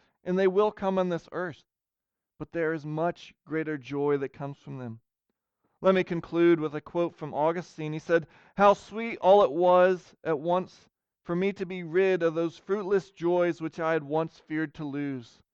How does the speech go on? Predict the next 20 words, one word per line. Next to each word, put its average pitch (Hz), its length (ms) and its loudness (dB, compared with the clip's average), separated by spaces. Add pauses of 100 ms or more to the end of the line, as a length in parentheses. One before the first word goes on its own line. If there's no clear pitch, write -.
(200)
You 190 80 -2
know, 196 80 6
we 214 140 6
fear 226 340 6
to 214 160 -2
lose 196 300 4
family. 175 340 0
We 214 140 -2
fear 220 420 0
to 202 140 -10
lose 202 240 -4
possessions. 180 500 -2
We 226 80 -8
fear, 220 420 0 (680)
"Am 180 140 -2
I 185 140 0
gonna 170 240 -4
be 156 120 -4
a 151 40 -8
success?" - 720 -14